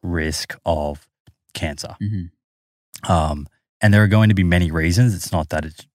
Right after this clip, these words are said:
Speaker 1: just resistant starch. Think about all of the polyphenols
Speaker 2: Sure.
Speaker 1: and, um, other compounds that are, are in plant foods. But this is just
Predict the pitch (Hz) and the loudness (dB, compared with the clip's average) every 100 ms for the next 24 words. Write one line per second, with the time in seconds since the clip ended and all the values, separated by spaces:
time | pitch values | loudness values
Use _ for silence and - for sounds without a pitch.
0 | _ _ _ _ - 85 - - 87 82 | _ _ _ _ -6 -4 -6 -6 -4 -2
1 | 85 80 82 - 76 85 123 - - - | -2 -4 -6 -4 -4 -2 -4 -6 -8 -12
2 | _ - 85 82 78 76 76 - - 82 | _ -6 -2 0 -2 -2 -6 -10 -8 -6
3 | 78 - 78 78 76 76 76 90 76 73 | -6 -8 -8 -6 -6 -6 -6 -6 -8 -10
4 | - _ _ 80 76 71 76 - _ 90 | -18 _ _ -6 -6 -6 -10 -14 _ -2
5 | 85 - 85 78 80 78 76 - - _ | -2 -2 -6 -4 -4 -4 -6 -10 -16 _
6 | _ _ _ 85 78 76 - - 90 82 | _ _ _ 0 2 -2 -8 -4 -2 0
7 | 80 _ 80 80 80 - 90 82 - 78 | -4 _ -4 -2 -4 -2 -2 -2 -4 -6
8 | - 85 78 - _ _ - 92 90 95 | -4 -6 -6 -12 _ _ -4 0 2 2
9 | 82 76 87 76 - | -2 -2 -6 -6 -10